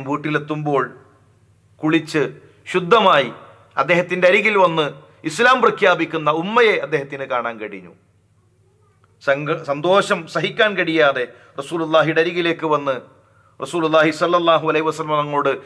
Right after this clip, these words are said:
ആ വിവരം അറിയിക്കുകയും എന്നെയും എൻ്റെ ഉമ്മയെയും മുഅ്മിനീങ്ങൾ ഇഷ്ടപ്പെടാൻ അങ്ങ് പ്രാർത്ഥിക്കണമെന്ന് അദ്ദേഹം ആവശ്യപ്പെടുകയുമാണ്. റസൂലുള്ളാഹി സ്വല്ലല്ലാഹു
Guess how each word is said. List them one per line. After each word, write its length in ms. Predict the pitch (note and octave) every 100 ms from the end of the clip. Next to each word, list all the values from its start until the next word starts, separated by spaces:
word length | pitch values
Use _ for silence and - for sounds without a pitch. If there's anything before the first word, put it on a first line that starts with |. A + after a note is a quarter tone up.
| - D#3
ആ 40 | E3
വിവരം 280 | E3+ G3+ A3 F#3+
അറിയിക്കുകയും 580 | E3+ D#3+ D3+ C#3 A#2+ - _ _ _ _ _ _ _ _ _ - C3
എന്നെയും 440 | D3+ E3 F3+ F#3+ G3 F#3+ - E3
എൻ്റെ 200 | F#3 G3+ G#3
ഉമ്മയെയും 560 | A#3+ C4+ G#3 D#3 A2 B2
മുഅ്മിനീങ്ങൾ 600 | E3 - G#3+ G3 F3 D3 A2+ - _ _ _ _ _ - F#3
ഇഷ്ടപ്പെടാൻ 600 | - C#4+ - A#3 F#3+ D#3 E3
അങ്ങ് 180 | F3 E3+
പ്രാർത്ഥിക്കണമെന്ന് 680 | E3+ E3+ - F#3 F3 D#3 D3 C#3
അദ്ദേഹം 240 | C#3 C#3 C3
ആവശ്യപ്പെടുകയുമാണ്. 800 | B2+ B2+ A#2 A2+ A2+ G#2+ G2+ - _ _ _ _ _ _ _ _ _ _ A#2+
റസൂലുള്ളാഹി 440 | E3 D#3 D3 C3+ C3+
സ്വല്ലല്ലാഹു 420 | D3 D3+ D3+ C3+